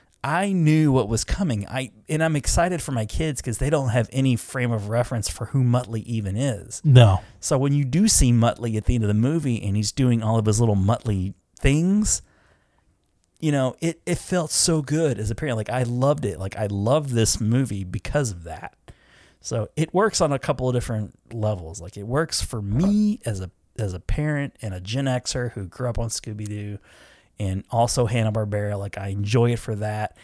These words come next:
Speaker 1: And, and it works for them clearly too, just because it's an animated <laughs> movie, I guess.
Speaker 2: Yeah.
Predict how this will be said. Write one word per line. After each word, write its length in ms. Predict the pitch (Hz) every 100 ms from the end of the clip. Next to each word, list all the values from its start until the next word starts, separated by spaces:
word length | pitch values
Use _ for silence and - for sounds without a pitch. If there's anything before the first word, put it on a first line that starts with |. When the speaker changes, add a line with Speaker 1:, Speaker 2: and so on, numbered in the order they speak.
| - _ _
Speaker 1:
And, 420 | 101 101 98 92 - -
and 100 | 120
it 140 | 120 117
works 260 | 143 131
for 140 | - 127
them 240 | 127 123
clearly 380 | - 127 120 110
too, 360 | - 139 101 - _ _ _ 123
just 180 | 123 -
because 300 | - 110 117
it's 160 | -
an 80 | 110
animated 520 | 107 101 95 98 139
<laughs> 80 | 104
movie, 360 | 135 - 208 117
I 140 | - -
guess. 220 | - -
Speaker 2:
Yeah. 260 | 139 120